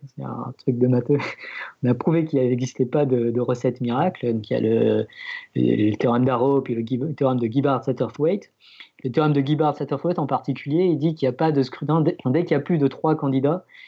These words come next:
il n'y a pas de scrutin qui, euh, dans lequel il n'y a jamais de dilemme du vote utile. Il y aura toujours un problème de dilemme du vote utile, euh, dès qu'il y a au moins trois candidats. Euh,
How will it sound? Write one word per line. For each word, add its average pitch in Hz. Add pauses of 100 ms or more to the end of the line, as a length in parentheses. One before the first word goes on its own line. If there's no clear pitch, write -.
(220)
il 135
n'y 131
a 123
pas 165
de 139
scrutin 165
qui, 139
euh, 117
dans 123
lequel 156
il 139
n'y 131
a 127
jamais 147
de 139
dilemme 131
du 123
vote 123
utile. 117
Il 127
y 123
aura 117
toujours 170
un 135
problème 143
de 131
dilemme 127
du 120
vote 123
utile, 147 (520)
euh, 113
dès 143
qu'il 151
y 156
a 143
au 135
moins 131
trois 131
candidats. 127 (880)
Euh, 120